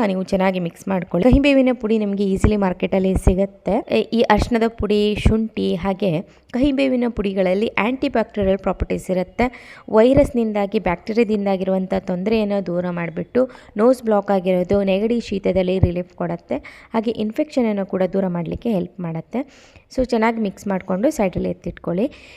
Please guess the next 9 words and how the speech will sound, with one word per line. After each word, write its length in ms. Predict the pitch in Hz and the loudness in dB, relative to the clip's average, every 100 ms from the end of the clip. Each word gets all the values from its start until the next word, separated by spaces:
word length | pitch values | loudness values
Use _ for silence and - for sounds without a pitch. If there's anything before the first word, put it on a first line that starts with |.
| - | -6
ಇವಾಗ 320 | 269 277 302 311 | -2 0 0 0
ಒಂದು 240 | 262 233 | 0 0
ಕಡಾಯಿಯನ್ನು 680 | - 190 202 214 233 202 202 | 0 2 4 4 4 2 -2
ತೆಗೆದುಕೊಳ್ಳಿ. 680 | 185 175 - - 180 180 226 | -4 -6 -8 -6 -2 0 -2
ಪಾತ್ರೆ 540 | - 226 254 302 330 | -2 0 0 0 -4
ಸ್ವಲ್ಪ 220 | - 240 240 - | -2 -2 -2 0
ಅಗಲವಾಗಿರೋದನ್ನು 1040 | 190 185 277 269 240 208 202 196 185 196 | 0 4 4 4 2 2 2 0 -2 -2
ತೆಗೆದುಕೊಳ್ಳಿ, 840 | 196 185 180 - 180 165 175 359 - | -4 -6 -10 -8 -4 -2 -2 -4 -10
ಚೆನ್ನಾಗಾಗತ್ತೆ. 640 | - 196 190 175 160 156 | -4 -2 0 -2 -2 -4